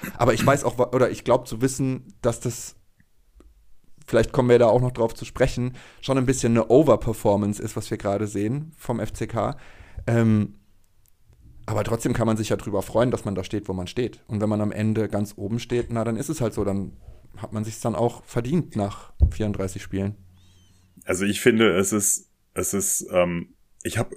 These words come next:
Speaker 2: oft, ich glaub, im Kicker hab ich das gelesen, ne, dass der F C K würde all in gehen in Richtung Aufstieg.
Speaker 1: Ja, das seh ich überhaupt nicht.
Speaker 2: Ich seh das überhaupt <laughs> nicht so, ich auch nicht. Es ist wirklich, äh,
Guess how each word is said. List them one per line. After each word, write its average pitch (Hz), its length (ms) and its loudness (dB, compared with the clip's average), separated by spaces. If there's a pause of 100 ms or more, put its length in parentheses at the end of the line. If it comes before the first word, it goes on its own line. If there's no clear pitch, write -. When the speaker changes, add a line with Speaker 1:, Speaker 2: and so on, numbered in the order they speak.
(120)
Speaker 2:
oft, - 280 -6
ich - 80 -16
glaub, 101 180 -4
im 85 100 -12
Kicker 127 260 -2
hab 85 100 2
ich 82 60 -4
das - 180 -6
gelesen, 92 500 0
ne, 110 180 -4
dass 95 140 -6
der 92 100 -6
F - 120 -8
C 107 100 -4
K 95 160 -2
würde 95 240 0
all 98 260 4
in 135 360 -4
gehen 151 400 -2
in 104 160 -4
Richtung 101 340 -4
Aufstieg. - 380 -6
Speaker 1:
Ja, 147 60 -2
das - 160 -6
seh 110 80 -2
ich 107 140 -4
überhaupt 98 440 -2
nicht. - 340 -12
Speaker 2:
Ich 98 160 -4
seh 101 120 2
das 98 140 2
überhaupt 110 460 6
<laughs> - 0 -
nicht 160 160 6
so, - 300 4 (100)
ich - 200 -4
auch - 280 0
nicht. 123 240 2 (240)
Es 104 160 2
ist 110 160 4
wirklich, 113 380 4
äh, 101 340 2